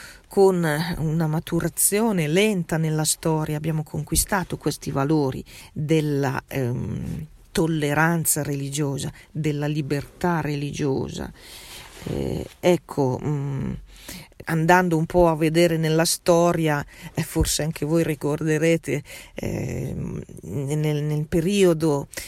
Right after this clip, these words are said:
della riforma protestante, poi insomma intorno al millecinquecento, eh, tutte le guerre che attraversarono l'Europa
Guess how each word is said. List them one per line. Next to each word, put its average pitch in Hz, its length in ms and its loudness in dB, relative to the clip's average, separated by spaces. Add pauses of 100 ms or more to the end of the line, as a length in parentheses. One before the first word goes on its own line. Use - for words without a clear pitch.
(120)
della 156 320 0
riforma 170 460 2
protestante, 156 1000 0
poi 156 260 2
insomma 151 320 0
intorno 147 500 0
al 151 60 0
millecinquecento, 165 1400 2 (480)
eh, - 160 -12 (480)
tutte - 480 -2
le 156 180 0
guerre 175 800 4 (340)
che 156 320 0
attraversarono 156 920 0
l'Europa 170 720 2